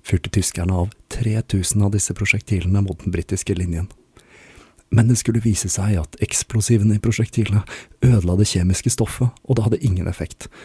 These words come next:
slik at britene ikke var klar over at de hadde blitt utsatt for et kjemisk angrep. Tyskerne forsøkte seg igjen ved å lage enda et prosjektil, denne gangen med et annet stoff,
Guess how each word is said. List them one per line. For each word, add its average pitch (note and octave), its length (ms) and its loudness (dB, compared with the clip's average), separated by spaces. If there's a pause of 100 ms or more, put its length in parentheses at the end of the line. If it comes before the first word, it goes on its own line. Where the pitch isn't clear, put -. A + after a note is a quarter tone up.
(280)
slik - 240 0
at A2 120 -2
britene A#2 340 2
ikke A2 160 -4
var - 100 -4
klar G#2 380 2
over A#2+ 240 0
at - 180 -4
de G2 80 2
hadde F#2 160 -2
blitt G#2+ 160 0
utsatt G#2+ 460 -2
for - 100 -2
et - 140 -4
kjemisk D#2 420 -2
angrep. E2+ 460 -4 (2500)
Tyskerne F2 420 0
forsøkte F2+ 400 -4
seg G#2+ 220 -2
igjen A#2+ 220 0 (260)
ved E2 180 -4
å F#2 60 -2
lage G#2 260 -2 (140)
enda G2+ 240 0
et - 100 -6
prosjektil, - 540 -4 (560)
denne F#2+ 180 0
gangen F2 220 -2
med G#2 160 2
et - 80 -14
annet A2 260 0
stoff, - 280 -10